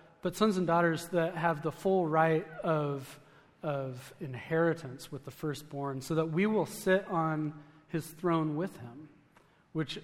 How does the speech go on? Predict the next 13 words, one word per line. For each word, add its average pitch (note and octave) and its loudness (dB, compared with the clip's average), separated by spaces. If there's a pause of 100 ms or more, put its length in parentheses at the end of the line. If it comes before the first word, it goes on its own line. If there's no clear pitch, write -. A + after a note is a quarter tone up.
should F#3 4
scandalize C3+ -4 (160)
us, - -20 (340)
that D3 -4
God D#3+ 4
would C#3+ -4
say, C#3+ -4 (760)
"You E3 0
can D#3 -4
sit D3+ -4
on C#3+ -4
my C3 -8
throne." C3+ -16